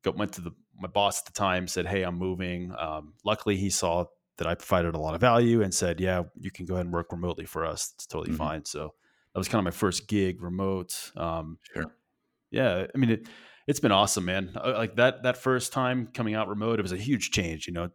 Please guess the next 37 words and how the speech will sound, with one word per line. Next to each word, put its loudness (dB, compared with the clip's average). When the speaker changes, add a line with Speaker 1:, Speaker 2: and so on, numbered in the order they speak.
Speaker 1:
totally 0
different. -4
It's, -2
I 6
wouldn't 2
trade 2
it -2
for -6
the -2
world. -2
<laughs> -6
Like, -10
the -16
Speaker 2:
Mm-hmm. -16
Speaker 1:
flexibility 0
is 0
awesome. -2
I -6
mean, -10
we'll, 0
we'll 4
obviously 2
get -4
into -6
all -2
that, -6
the -16
pros -6
and -18
the -20
cons. -8
Speaker 2:
Yep. -2
Speaker 1:
Um, -6
so -4
yeah, 4
it's -12
been -6